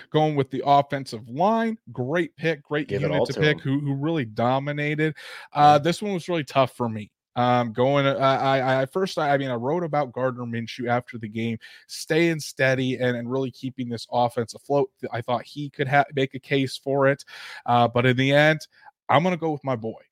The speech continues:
Speaker 1: the guy that's made me look like an absolute genius all season long,
Speaker 2: <laughs>
Speaker 1: Samson Ebukam, coming out there with a sack and a half, four tackles, absolutely dominating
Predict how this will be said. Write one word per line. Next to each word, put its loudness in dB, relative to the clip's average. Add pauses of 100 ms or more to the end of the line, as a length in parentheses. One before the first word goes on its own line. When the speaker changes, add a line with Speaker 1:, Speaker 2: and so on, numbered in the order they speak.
(120)
Speaker 1:
the -4
guy 8
that's -2
made 2
me -2
look -4
like -2
an -4
absolute -4
genius -4
all 4
season -2
long, 6
Speaker 2:
<laughs> -20
Speaker 1:
Samson 0
Ebukam, -2
coming -2
out 0
there 6 (260)
with 6
a -6
sack 6
and 2
a 0
half, 0 (240)
four 2
tackles, -2 (240)
absolutely 2 (100)
dominating 2